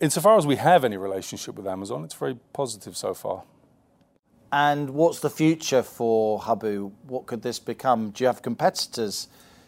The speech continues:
Speaker 2: in the U K or elsewhere who are doing what you do? You've been very successful. I'm sure there are people who want to imitate you 'cause you haven't got any particular I P in any particular intellectual property or patent, have you? It's just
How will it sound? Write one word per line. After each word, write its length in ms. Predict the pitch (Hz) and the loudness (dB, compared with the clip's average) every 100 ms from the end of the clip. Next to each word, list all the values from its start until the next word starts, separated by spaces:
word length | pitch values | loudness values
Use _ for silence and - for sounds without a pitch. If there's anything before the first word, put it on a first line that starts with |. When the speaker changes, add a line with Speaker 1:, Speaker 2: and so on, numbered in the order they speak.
| _ | _
Speaker 2:
in 160 | - 120 | -6 -2
the 80 | 120 | -2
U 180 | 127 123 | -2 -2
K 260 | 131 120 | 2 4
or 140 | 120 120 | 4 4
elsewhere 540 | 123 - 135 127 110 | 2 2 4 6 4
who 120 | 123 | 2
are 60 | 123 | 0
doing 540 | 104 135 127 120 117 - _ _ _ _ | 0 2 2 0 -4 -8 _ _ _ _
what 260 | 113 120 - | -6 -6 -6
you 360 | 120 131 123 | -4 0 -2
do? 180 | 104 156 | 0 2
You've 260 | 156 117 113 | 2 2 0
been 140 | 147 | 0
very 200 | 170 190 | 2 2
successful. 720 | - 127 - 220 220 - 120 | 0 -8 0 0 0 -6 -4
I'm 140 | 104 110 | -4 -4
sure 240 | - 135 | -2 2
there 120 | 127 | 2
are 40 | 117 | 2
people 580 | 131 123 - 113 110 - _ _ _ _ _ _ _ | -4 -8 -6 -6 -6 -10 _ _ _ _ _ _ _
who 140 | - 123 | -6 -2
want 160 | 127 | -2
to 120 | 117 | 0
imitate 640 | 147 185 202 - 117 107 - | 0 0 -2 -2 -2 -2 -8
you 180 | 113 113 | -8 -8
'cause 260 | - 123 107 | -4 -6 -4
you 140 | 131 | 0
haven't 160 | 190 170 | 0 2
got 120 | 131 | 2
any 180 | 131 117 | 0 -6
particular 440 | - 151 - 123 120 | -4 -6 0 -2 2
I 180 | 123 113 | 2 2
P 380 | - 180 127 | 0 0 2
in 160 | 110 104 - - | -2 -6 -10 -6
any 160 | 120 | -6
particular 380 | 104 - 113 120 | -4 -6 -4 -2
intellectual 460 | 123 120 120 - 110 | -2 0 -2 -2 -10
property 500 | - 147 113 - 110 | -2 -2 -2 -2 -2
or 80 | |
patent, 480 | 101 135 151 - 90 | -2 0 0 -2 -8
have 180 | 120 135 | -6 -4
you? 120 | 104 | -4
It's 100 | 101 | -8
just 340 | - 139 - | -4 -4 -4